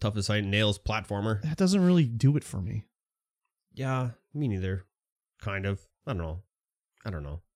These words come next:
Speaker 1: It, it would have to be a, uh, roguelike.
Speaker 2: Yeah.
Speaker 1: Although I really did like, uh, uh, the other one.
Speaker 2: Oh, yeah?
Speaker 1: God, I forgot, I can't remember what the
Speaker 2: The,
Speaker 1: name of the
Speaker 2: the
Speaker 1: game is
Speaker 2: other
Speaker 1: now.
Speaker 2: one?
Speaker 1: It's the, uh,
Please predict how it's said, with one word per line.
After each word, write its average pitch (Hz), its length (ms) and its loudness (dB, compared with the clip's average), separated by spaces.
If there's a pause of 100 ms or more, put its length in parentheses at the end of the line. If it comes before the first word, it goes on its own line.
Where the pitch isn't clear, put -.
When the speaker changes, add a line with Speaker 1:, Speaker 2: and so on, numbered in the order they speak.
(360)
Speaker 1:
It, 101 140 -6
it 117 80 0
would 110 160 0
have 90 180 -2
to 92 60 -8
be 82 220 -4
a, 76 240 -10 (580)
uh, 78 200 -10
roguelike. 80 460 -8 (720)
Speaker 2:
Yeah. 117 400 0 (380)
Speaker 1:
Although 180 320 0
I 180 240 -2
really 262 260 -2
did 196 260 0
like, 160 320 -2
uh, 117 360 2 (1200)
uh, 92 400 -2 (120)
the 101 120 -2
other 123 160 2
one. 123 260 0 (1200)
Speaker 2:
Oh, 214 240 2
yeah? 185 280 2 (200)
Speaker 1:
God, - 160 -8
I 254 40 -2
forgot, 90 420 -6
I 76 60 -8
can't - 220 -14
remember 80 220 -8
what 90 120 -4
the 113 60 0
Speaker 2:
The, 120 80 6
Speaker 1:
name 143 100 8
of 160 60 4
the 165 60 8
Speaker 2:
the 190 80 10
Speaker 1:
game 262 160 12
is 180 160 10
Speaker 2:
other 151 100 10
Speaker 1:
now. 131 160 10
Speaker 2:
one? 202 120 8
Speaker 1:
It's 226 120 6
the, 147 200 6
uh, 147 220 6